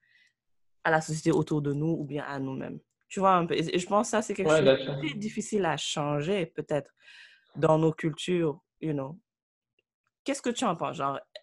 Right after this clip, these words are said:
Speaker 1: est-ce que tu penses que c'est un challenge ? Parce que moi, quand j'y pense, je me dis que si, si une personne ne, ne commence pas par, euh, genre, là, c'est le Sénégalais lambda,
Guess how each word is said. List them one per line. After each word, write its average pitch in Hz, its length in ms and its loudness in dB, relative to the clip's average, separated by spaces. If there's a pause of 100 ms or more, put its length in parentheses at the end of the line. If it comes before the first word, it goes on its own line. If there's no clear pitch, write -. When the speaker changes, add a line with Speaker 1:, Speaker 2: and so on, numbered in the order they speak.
Speaker 1:
est-ce 190 140 -4
que 220 80 -4
tu 208 140 -6
penses 196 240 -8
que - 80 -8
c'est 175 160 -8
un 165 180 -2
challenge ? 196 480 -4
Parce - 160 -6
que 165 160 -2 (260)
moi, 185 260 4
quand 226 200 -2
j'y 202 100 -2
pense, 403 240 2
je 466 100 6
me 480 220 8
dis 466 180 8
que 480 160 12 (1120)
si, 240 480 -2
si 269 280 -4
une 247 180 -2
personne 214 600 0
ne, 190 100 0 (520)
ne 170 220 4
commence 185 520 0
pas 208 280 0 (140)
par, 165 380 0
euh, 139 240 -4 (440)
genre, 170 200 2
là, 185 100 4
c'est 185 220 0
le 156 320 0
Sénégalais 151 500 0
lambda, 139 420 -4